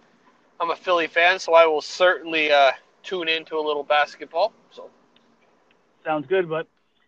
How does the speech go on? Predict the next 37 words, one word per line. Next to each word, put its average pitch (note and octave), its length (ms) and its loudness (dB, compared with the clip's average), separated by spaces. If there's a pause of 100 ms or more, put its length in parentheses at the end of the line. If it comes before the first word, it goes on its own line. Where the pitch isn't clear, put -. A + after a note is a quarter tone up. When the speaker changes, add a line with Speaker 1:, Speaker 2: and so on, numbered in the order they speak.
(160)
Speaker 2:
yeah, B3+ 80 2
other A#3 80 4
than A#3 100 -2
that, B3+ 180 -2
though, A3+ 180 -2
you G#3 120 -12
know, G#3 100 -2
the G3+ 80 0
hockey, G3 460 -4
hockey F#3+ 360 -6
playoffs G3 280 -2
are G3 80 -6
tonight. G3 380 -4 (800)
Uh, D#3+ 340 -6 (240)
most F#3+ 220 -8
notable G3+ 360 -4
for F3+ 120 -6
us G3 240 -2 (200)
would F3 140 -8
be F3 160 -6
the, E3 320 -12
uh, D#3 180 -4 (420)
defending F3+ 280 -12
champion F3+ 480 -8
Pittsburgh F3 420 -12 (420)
Penguins F#3+ 480 -2
taking F3 240 -8
on E3 200 -6
the, D#3+ 180 -4
the D#3 100 -14
Flyers F#3 460 0
in D#3+ 80 -16
Philadelphia. F3+ 580 0
So D#3+ 200 -8 (520)
maybe, F#3 180 -2
maybe F#3+ 220 2
the F#3 100 -4